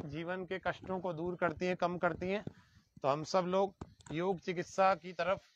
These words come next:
अपना रुझान, अपनी रुचि बढ़ाएं, जिससे कि हमें कुछ दवाइयाँ जो नुकसान पहुंचाती हैं, उनसे बचा जा सके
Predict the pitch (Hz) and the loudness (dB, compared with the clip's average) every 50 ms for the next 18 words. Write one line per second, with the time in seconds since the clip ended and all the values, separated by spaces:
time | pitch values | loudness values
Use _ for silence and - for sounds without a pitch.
0 | _ _ _ _ _ _ _ _ _ _ _ _ _ - 143 139 - 170 175 180 | _ _ _ _ _ _ _ _ _ _ _ _ _ -2 -2 -2 0 0 2 4
1 | 180 185 185 - - _ _ _ _ _ _ _ _ 131 131 135 131 151 156 165 | 4 4 2 -2 -6 _ _ _ _ _ _ _ _ -8 -6 2 6 8 8 8
2 | 180 185 175 156 - - 160 156 147 156 151 - - 185 170 160 160 160 165 180 | 8 6 2 -2 -2 -2 -2 -2 -2 -2 -4 -2 0 0 2 4 4 4 4 4
3 | 196 208 - - _ _ _ - - - _ 143 160 151 - - 190 190 170 180 | 2 0 -2 -4 _ _ _ -12 -12 -12 _ -14 -14 -12 -8 -6 -6 -4 -2 -2
4 | 190 190 185 185 196 202 - - - _ _ _ _ _ _ _ - - - - | -2 -2 0 -2 -2 2 2 2 2 _ _ _ _ _ _ _ -20 -20 -20 -12
5 | _ - 180 - - 190 156 151 151 156 170 185 196 196 202 202 208 185 156 160 | _ -4 -4 -4 -2 6 8 10 12 12 12 10 8 6 6 6 4 4 0 -4
6 | - - - - _ _ _ _ _ _ _ _ _ _ _ _ _ _ _ _ | -14 -20 -20 -20 _ _ _ _ _ _ _ _ _ _ _ _ _ _ _ _
7 | - 123 156 180 190 196 190 180 180 170 - - - 202 202 214 214 214 190 185 | -8 -2 0 2 2 2 2 2 0 -2 -4 2 8 10 10 10 10 8 6 4
8 | 170 160 156 180 180 160 175 196 196 185 180 180 165 - 202 190 165 156 - 170 | 4 6 8 8 8 8 6 2 2 2 0 0 0 0 0 2 2 4 6 8
9 | 165 165 147 127 113 - - - - - | 8 8 8 6 4 4 0 -8 -16 -18